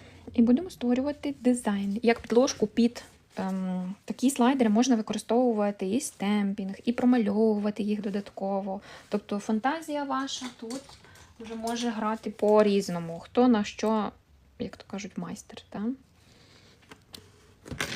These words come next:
Так. Поїхали створювати красоту. Упс. Він гарно відбирається.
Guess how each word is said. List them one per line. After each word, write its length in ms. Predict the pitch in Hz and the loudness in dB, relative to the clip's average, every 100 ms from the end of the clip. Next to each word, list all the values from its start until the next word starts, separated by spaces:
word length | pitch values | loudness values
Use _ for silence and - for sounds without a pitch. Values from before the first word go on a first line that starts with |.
| - - - - - - _ - _ _ | -10 -12 -18 -20 -20 -20 _ -20 _ _
Так. 320 | - - - - _ _ _ _ _ - - - _ - _ - | 0 0 -2 -12 _ _ _ _ _ -20 -20 -20 _ -20 _ -18
Поїхали 440 | 180 185 - 190 | -16 -16 -16 -18
створювати 680 | - 208 185 - 208 - 196 - - _ _ - _ - | -16 -14 -14 -14 -14 -12 -14 -14 -20 _ _ -20 _ -20
красоту. 800 | - 185 190 - - 214 - 262 - | -12 -10 -10 -12 -14 -12 -10 -10 -10
Упс. 420 | - - - - - - - - - - _ - - - _ _ - _ _ _ _ - _ 226 | -16 -16 -20 -20 -20 -20 -20 -20 -20 -20 _ -20 -20 -20 _ _ -20 _ _ _ _ -20 _ -2
Він 120 | 208 | 0
гарно 380 | 196 190 196 196 | -2 -6 -8 -8
відбирається. 720 | 190 196 190 202 208 - | -8 -6 -6 -6 -10 -14